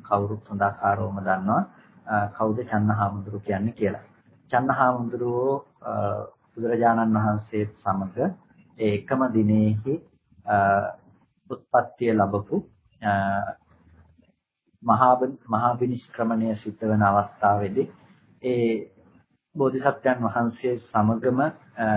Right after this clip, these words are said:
නික්මුණු, ඊට පස්සේ පසු කාලයේදී ශාස්ත්‍රීය ශාසනයෙහි මහාන වුණ භික්ෂුන් වහන්සේ නමක් තමයි චන්න හාමුදුරු කියලා කියන්නේ. ඉතින්, අ, බෝධිසත්වයන් වහන්සේ අභිනිෂ්ක්‍රමණයටත් එක්කගෙන ගිහිල්ලා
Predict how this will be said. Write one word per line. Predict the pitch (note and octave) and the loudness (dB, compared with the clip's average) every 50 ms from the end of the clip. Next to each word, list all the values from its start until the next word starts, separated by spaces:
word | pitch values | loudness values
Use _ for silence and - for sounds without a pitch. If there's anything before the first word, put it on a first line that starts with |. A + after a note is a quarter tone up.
| G2+ G2+ G#2 G#2 G2+ - - | 0 0 -2 -6 -10 -12 -10
නික්මුණු, | G2+ A2 A2 G#2 G#2+ _ - A#2+ A#2 G#2+ A#2 D#3 F#3+ - _ _ _ _ _ _ _ - | -6 -4 -4 -4 -4 _ -10 -4 -2 -2 0 -2 -4 -8 _ _ _ _ _ _ _ -8
ඊට | B2 - - | -8 -6 -2
පස්සේ | - B2 A#2+ - - - - | 0 0 0 0 -2 -6 -6
පසු | - - B2 C3+ - B2+ | -4 -2 -2 -2 -2 -4
කාලයේදී | - B2 A#2+ A#2 A2 A2+ A2 A2+ A2+ G#2 G#2 G#2+ A#2+ E3+ G3 - - - _ _ _ _ _ _ _ _ | -2 0 0 2 0 -2 -2 -4 -6 -4 -4 -2 -2 -2 -2 -4 -10 -20 _ _ _ _ _ _ _ _
ශාස්ත්‍රීය | - - B2+ B2 B2+ B2+ - - - C3+ B2+ | 2 6 8 8 6 6 0 -4 -2 -2 -2
ශාසනයෙහි | B2+ - B2+ A2+ A2+ A2+ - - A#2 A2+ A2+ A2 A2 A2 A2 A2 A#2+ C3 B2+ A#2+ - - - - - _ - - | 0 2 4 4 4 4 0 -4 -4 -2 0 0 0 0 0 -2 -2 -2 -2 -2 -4 -8 -14 -20 -20 _ -20 -10
මහාන | C#3 B2+ A#2 A2 B2 B2 B2+ B2+ B2 - | -4 -2 -2 0 0 0 0 -2 -6 -6
වුණ | - A#2 A2+ B2 C#3 C3 | -8 -8 -6 -4 -4 -4
භික්ෂුන් | A#2 G#2+ - - B2+ A#2 A2+ | -4 -6 -6 -6 -6 -2 0
වහන්සේ | A2 A2 G#2+ G#2 G#2 - A2 G#2 | 2 2 2 0 -2 -2 -2 0
නමක් | G#2 G#2+ G2+ G#2 G2+ - - | 0 2 2 0 0 -2 -4
තමයි | - G#2 G2+ G#2 G2+ C3 G3 F#3+ - _ - _ - - - _ _ | -4 -2 0 0 0 0 -2 -4 -10 _ -20 _ -20 -20 -20 _ _
චන්න | - B2+ A#2 A2+ A#2 B2+ C3 B2+ - | 2 2 2 2 2 -2 -2 -4 -4
හාමුදුරු | - A#2+ A#2 A2+ A2+ G#2+ G#2 G#2+ A2 G#2 | -2 -2 0 0 0 -4 -6 -4 -6 -6
කියලා | - - G#2+ G#2 A2+ - | -6 -4 -4 -4 -4 -2
කියන්නේ. | - A#2 G2+ F#2 F#2+ - - - _ _ _ _ _ _ - | -2 -2 -2 -2 -4 -8 -18 -20 _ _ _ _ _ _ -18
ඉතින්, | A2 - A#2+ B2+ D#3 - - - - - _ _ _ - | -10 -8 -6 -6 -6 -8 -14 -18 -20 -20 _ _ _ -10
අ, | - A2 G#2 G2+ G#2 G#2 G#2 G#2+ G#2+ G#2+ G#2+ - | -8 -6 -4 -4 -4 -4 -4 -4 -6 -8 -10 -10
බෝධිසත්වයන් | - - A#2+ A#2+ A#2+ A#2+ - A#2+ - - - A#2 A2+ A#2 | -6 -4 -2 -2 -2 -2 -2 -4 -2 0 0 0 2 2
වහන්සේ | A#2 A#2 A#2 A2+ A2 - A#2 G#2 | 2 2 2 0 -2 0 2 2
අභිනිෂ්ක්‍රමණයටත් | G2 G2 G#2 A2 A2+ A2 - - B2 A#2 A2 A2+ A2+ A2+ A2 G#2 G#2 A2+ G2+ - - | 2 2 2 -2 -2 -4 -6 -4 -2 0 0 0 0 0 0 0 0 -2 -2 -4 -6
එක්කගෙන | G#2 - - - G#2 G#2 G#2 G#2 G#2 | -12 -12 -12 -10 -8 -4 -4 -2 -2
ගිහිල්ලා | G2 G2+ G#2 G#2 G2 G#2 G#2+ A#2 - | -2 -2 -2 -2 0 -2 -4 -4 -6